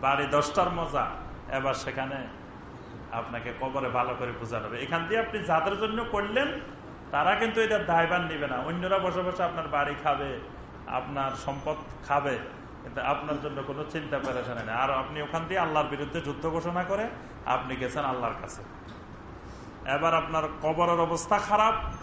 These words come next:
হাসরের অবস্থা খারাপ, ফুলসেরাতের অবস্থা খারাপ, সব জায়গার অবস্থা খারাপ। আল্লাহ এবং আল্লাহ রাসূলের বিরুদ্ধে যুদ্ধ করে কোনো ব্যক্তি জান্নাত পাবে, এটার আশা করা যায়?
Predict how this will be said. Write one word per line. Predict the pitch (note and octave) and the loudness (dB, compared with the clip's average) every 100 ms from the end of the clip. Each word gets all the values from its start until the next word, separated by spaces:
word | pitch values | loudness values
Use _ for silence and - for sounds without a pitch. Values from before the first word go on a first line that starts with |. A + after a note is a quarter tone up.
| - | 2
হাসরের | E3 F#3 F3 E3 | 4 4 4 2
অবস্থা | D#3+ E3 - | 0 0 0
খারাপ, | F#3 F#3+ G3+ G3+ - - - | 2 4 4 2 -4 -12 -2
ফুলসেরাতের | E3 E3+ F#3+ F#3+ F#3+ G3 | 0 2 4 4 4 2
অবস্থা | F#3+ F#3 - F#3+ | 0 -2 -4 -2
খারাপ, | G3+ A#3 - | -2 -4 0
সব | E3 C3+ | -2 0
জায়গার | D3 C#3+ | -2 -2
অবস্থা | C3 A#2+ - G#2 | -4 -6 -6 -8
খারাপ। | G2 G2 G2 F2+ - - - - - - - - - | -6 -2 -2 -4 -10 -12 -14 -14 -14 -14 -14 -4 2
আল্লাহ | F#3+ A3 C#4 | 4 8 8
এবং | C#4+ C4+ | 8 8
আল্লাহ | B3+ A#3 A#3 | 6 6 6
রাসূলের | A3 A3+ A#3 | 6 4 4
বিরুদ্ধে | F#3+ A3 - A3+ | 4 2 4 4
যুদ্ধ | E3+ F#3 - | 4 0 2
করে | A3 A3 G3 | 2 4 4
কোনো | F3+ F3+ F#3+ | 2 0 0
ব্যক্তি | F#3+ F#3+ | 0 -2
জান্নাত | E3+ D#3 D#3+ F3+ F#3 - | 2 4 6 4 2 4
পাবে, | E3+ D3 C3+ | 4 4 0
এটার | C3+ D3+ | 0 2
আশা | C#3+ C#3 D#3+ | 2 4 2
করা | E3+ D#3+ | 4 2
যায়? | C#3 C#3 C#3+ | 2 2 2